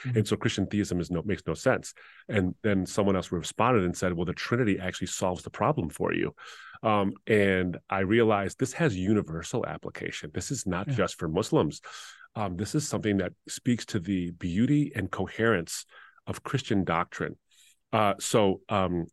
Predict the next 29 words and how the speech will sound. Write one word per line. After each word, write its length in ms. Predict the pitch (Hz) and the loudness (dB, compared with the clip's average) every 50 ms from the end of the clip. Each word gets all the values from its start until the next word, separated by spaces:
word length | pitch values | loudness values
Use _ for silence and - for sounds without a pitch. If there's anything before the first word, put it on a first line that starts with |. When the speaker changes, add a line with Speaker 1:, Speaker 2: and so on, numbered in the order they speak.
| _ - - | _ -6 -2
Speaker 2:
I 140 | 117 127 123 | 0 0 2
think 200 | - 135 117 - | 2 2 2 4
this 160 | 120 104 - | 2 0 0
is 120 | 87 82 | 0 0
a 40 | 90 | 2
wonderful, 540 | 80 76 87 104 113 - - 85 78 76 - _ - - - - - | 2 4 4 2 2 0 0 -2 -2 -2 -4 _ -18 -20 -14 -2 2
you 80 | 131 | 2
know, 100 | 139 - - | 2 2 2
I 140 | 120 139 | 4 6
didn't 180 | 180 214 226 180 | 6 6 4 4
come 220 | - - 147 147 | 2 2 2 4
to 80 | 135 120 | 4 4
this 120 | 120 113 | 2 0
conclusion. 640 | - - 117 101 - - 104 104 92 87 87 82 82 - | 0 0 0 0 2 2 2 2 2 2 0 -2 -2 -2
I 80 | - 104 | 0 2
didn't 260 | 117 147 135 117 - - - - - - | 4 4 4 2 0 -2 -10 -18 -12 -6
realize 460 | 110 95 107 113 104 107 101 101 95 | 0 4 6 6 6 6 4 4 2
the 80 | - 95 | 0 -4
Trinitarian, 800 | - - - 104 101 95 - - 98 98 104 101 95 90 92 - | -2 0 2 2 2 2 0 0 0 2 2 0 0 -2 -4 -6
the, 80 | - 92 | -6 -6
the 120 | 85 85 | -8 -6
beauty 320 | - 92 82 101 107 113 117 | -4 0 2 4 4 4 4
of 80 | 110 | 4
the 40 | 110 | 2
Trinitarian 720 | 110 - 113 104 101 - - 110 104 101 98 92 90 85 | 0 2 2 2 2 2 2 2 4 6 6 4 4 2
dance, 320 | 82 85 87 95 98 - | 2 2 2 2 0 0
as 160 | - 98 95 92 | 0 0 0 0
it 80 | - - | 0 2
were, 240 | 110 113 117 117 | 2 4 4 2